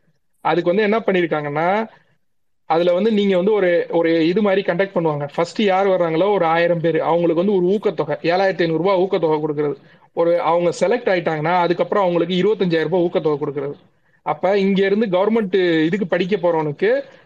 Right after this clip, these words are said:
"நீ ரொம்ப கஷ்டப்பட்டுலாம் படிக்க வேணாம் ராஜா, நீ ஆயிரம் பேத்துக்குள்ள நீ செலக்ட் ஆனனா உனக்கு நாங்க வந்து ஊக்கத்தொகையும் கொடுத்துருவோம், அதே மாதிரி இருபத்தஞ்சாயிரம் ரூபாய் நீ செலக்ட் ஆனதுக்கு அப்புறம் உனக்கு வந்து ஒரு ஊக்கத்தொகையும் கொடுத்துருவோம். So நீ கவர்மெண்ட் ஜாப்ல போய் உட்காரு,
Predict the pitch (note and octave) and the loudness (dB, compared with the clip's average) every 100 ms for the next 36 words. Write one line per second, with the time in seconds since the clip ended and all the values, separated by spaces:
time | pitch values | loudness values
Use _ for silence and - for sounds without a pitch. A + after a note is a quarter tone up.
0 | _ _ _ - E3 F3+ F3+ G#3 F#3 - | _ _ _ -6 -2 0 0 0 -2 -2
1 | F#3+ F#3 G#3 F#3+ F3+ G3 F#3+ E3+ D#3 D3+ | -2 0 0 0 0 0 0 0 0 0
2 | E3+ G#3 E3 E3+ E3+ D#3+ E3 F3+ F3+ G#3 | -2 -2 -2 -2 0 0 0 0 0 -2
3 | G3+ G#3 F#3+ - F#3 F#3+ F#3 E3+ F#3 A3 | -2 0 0 0 -2 0 -2 0 0 0
4 | E3+ F#3 F#3+ F3 E3+ D#3+ D#3+ F3+ A3+ G3+ | 2 0 -2 -2 -2 0 0 0 0 -2
5 | G#3+ F#3+ F3 G3 F3+ F3 G#3+ A3+ G#3+ D3 | -2 0 0 0 0 -2 -2 0 0 -4
6 | - _ _ - E3 G3 A3 G3+ G#3 A3+ | -10 _ _ -8 -2 0 0 2 2 2
7 | G3 G#3 G3 F3+ F3 E3+ A3 G#3 F#3 D#3+ | 0 0 0 0 0 0 0 0 0 -2
8 | D#3 F#3+ G#3 G#3 G3 E3+ E3+ A#3 G3 F#3 | -2 -2 0 0 0 0 0 0 2 0
9 | F3+ G#3 F3+ F#3 A3 F#3+ F3 F#3+ F3+ E3+ | 0 0 0 0 0 0 0 0 -2 -2
10 | F#3+ E3+ C3+ _ _ _ _ - A3 B3 | 0 0 -2 _ _ _ _ -2 0 0
11 | F3 F#3+ A#3 E3 F#3 A3+ A#3 F3 D#3+ E3 | 0 0 0 0 0 2 -2 -2 -2 0
12 | D#3 D#3 G#3+ F3 G3 F#3 G#3+ | 0 0 0 0 0 2 0